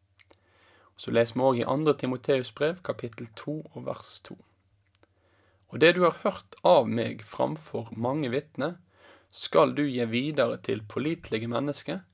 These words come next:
som er i stand til å lære andre.» Disse versene her viser hvordan Paulus, i en tid der forventningen om Jesu gjenkomst levde i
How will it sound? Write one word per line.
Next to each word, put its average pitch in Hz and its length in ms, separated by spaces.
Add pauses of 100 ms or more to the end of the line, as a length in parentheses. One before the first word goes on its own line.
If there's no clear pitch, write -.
(320)
som - 160
er 113 140
i - 20
stand 147 560 (240)
til 110 140
å 110 100
lære 120 560 (560)
andre.» 123 320 (2500)
Disse 160 480
versene 151 400
her 139 400
viser 139 560
hvordan 123 480 (480)
Paulus, 170 800 (420)
i 117 160
en 110 160
tid 147 440 (600)
der 110 320 (160)
forventningen 151 800
om 160 80
Jesu 156 320
gjenkomst 135 560
levde 131 600
i 120 80